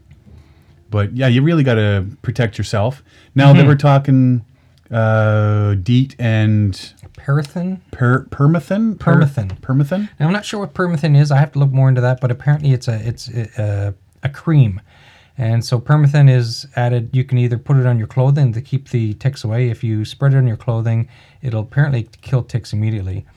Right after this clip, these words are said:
Speaker 2: Or you can spread it on your skin. And it's a,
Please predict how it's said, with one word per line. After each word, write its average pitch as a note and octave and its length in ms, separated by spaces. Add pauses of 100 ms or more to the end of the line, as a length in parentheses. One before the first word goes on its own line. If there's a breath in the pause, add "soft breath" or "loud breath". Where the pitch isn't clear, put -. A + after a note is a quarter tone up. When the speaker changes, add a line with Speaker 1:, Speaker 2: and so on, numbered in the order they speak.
(300 soft breath)
Speaker 2:
Or A#2+ 100
you B2 80
can C3 120
spread A2+ 220
it A2 100
on G#2+ 120
your G#2 100
skin. G#2 480 (460 soft breath)
And A2 160
it's G#2+ 240
a, A#2+ 80